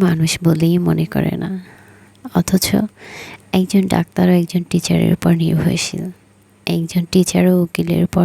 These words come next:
নির্ভরশীল। কারণ একটা মানুষের ভেতরে সব গুণ থাকে না। আমরা সবাই সবার উপরেই নির্ভরশীল। এভাবেই আমাদের সমাজ এবং জগৎ টিকে আছে, কিন্তু আমরা অহংকারে মানতে চাই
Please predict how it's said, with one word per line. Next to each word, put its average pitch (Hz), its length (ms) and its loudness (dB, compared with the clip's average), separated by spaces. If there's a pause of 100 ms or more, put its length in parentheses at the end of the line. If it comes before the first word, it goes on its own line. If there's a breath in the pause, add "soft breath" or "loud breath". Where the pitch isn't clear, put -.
(120)
নির্ভরশীল। 165 640 0 (1300 loud breath)
কারণ 196 180 2 (120)
একটা - 160 0 (100)
মানুষের 165 340 0
ভেতরে 190 280 2 (140)
সব 160 240 2
গুণ 165 160 0 (140)
থাকে 165 340 -2
না। 175 80 -4 (540 loud breath)
আমরা 170 260 2 (120)
সবাই 170 280 4 (180)
সবার 165 340 2
উপরেই 165 360 -2
নির্ভরশীল। 170 640 -4 (880 loud breath)
এভাবেই 196 340 4 (100)
আমাদের 180 280 0 (120)
সমাজ 170 420 0
এবং 175 160 2 (160)
জগৎ 165 280 0 (120)
টিকে - 240 -6 (100)
আছে, - 280 -2 (880)
কিন্তু 175 240 -4 (120)
আমরা 170 200 2 (180)
অহংকারে 170 540 -2 (140)
মানতে 165 320 -2
চাই 165 280 -4